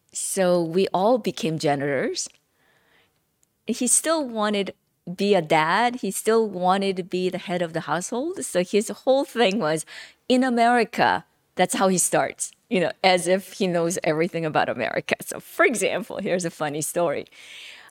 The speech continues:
He said, "In America, when new families move into town, we go to the neighbors and bring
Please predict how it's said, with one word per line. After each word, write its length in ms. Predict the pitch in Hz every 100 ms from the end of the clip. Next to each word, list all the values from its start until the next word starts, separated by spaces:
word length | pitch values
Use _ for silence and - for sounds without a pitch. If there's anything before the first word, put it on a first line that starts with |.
| - - _ _
He 120 | -
said, 240 | 202 202 -
"In 160 | 220 233
America, 720 | 226 220 226 220 - 151 151 - _ _ _ _ _ -
when 300 | 208 202 202
new 160 | 233
families 640 | 247 - 247 240 240 220 202
move 220 | 196 196
into 240 | 196 180
town, 680 | 185 254 226 185 151 160 185 - _ -
we 180 | 202 214
go 220 | 208 208
to 160 | 214 220
the 100 | 190
neighbors 840 | 185 233 233 175 170 180 196 - - _
and 480 | 185 190 185 185 180 - _ _ _ -
bring 500 | - 208 220 233 226